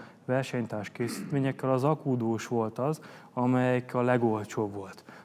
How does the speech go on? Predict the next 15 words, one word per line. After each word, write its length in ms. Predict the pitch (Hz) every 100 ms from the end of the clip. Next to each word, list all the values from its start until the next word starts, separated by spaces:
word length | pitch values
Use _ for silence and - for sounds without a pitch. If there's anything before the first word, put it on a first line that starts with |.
| -
Tehát 280 | 156 151 135
a 40 |
jövedelmezőség, 960 | 131 135 131 123 120 113 117 110 113
a 80 | 107
gazdaságossági 840 | 107 117 117 - 117 110 - 107 98
kérdése 600 | 120 113 117 110 127 131 - - -
a 60 | 117
legfigyelemre 840 | 117 117 - - 127 113 113 110
méltóbb. 480 | 113 110 101 110 104 - - -
Egy 100 | 123
másik 540 | 156 185 147 156 139 -
helyszínről, 960 | - 131 120 - 120 110 113 135 170 - - - -
eh, 380 | 117 120 120 120
Balástyáról 680 | 143 127 117 110 123 113 117
hoztam 540 | 110 127 - - 120